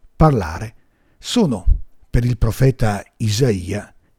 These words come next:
che ascoltiamo nella prima lettura, i segni messianici attraverso cui l'uomo acquista la sua piena dignità ed entra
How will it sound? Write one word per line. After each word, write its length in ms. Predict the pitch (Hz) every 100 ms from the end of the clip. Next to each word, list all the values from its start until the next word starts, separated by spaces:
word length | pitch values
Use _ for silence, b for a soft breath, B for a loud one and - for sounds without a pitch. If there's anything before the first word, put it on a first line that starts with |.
| _
che 140 | 127
ascoltiamo 520 | - - - 117 110
nella 200 | 104 90
prima 260 | 85 107 117
lettura, 480 | 131 - 92 92 - b b b b
i 120 | 196
segni 640 | 147 - 226 240 214 214 - -
messianici 1000 | 131 196 - - 87 73 76 76 - - _ _
attraverso 520 | - 139 170 185 147
cui 300 | - 214 147 b b b
l'uomo 560 | 220 220 131 90 90 - - - - - _
acquista 720 | 117 - - 226 - - 233
la 160 | - 123
sua 320 | - 165 113
piena 520 | - - 147 160 180 -
dignità 760 | 104 107 165 160 110 95 82 _ b b b
ed 280 | _ 165 110
entra 760 | 113 90 90 - - 151 185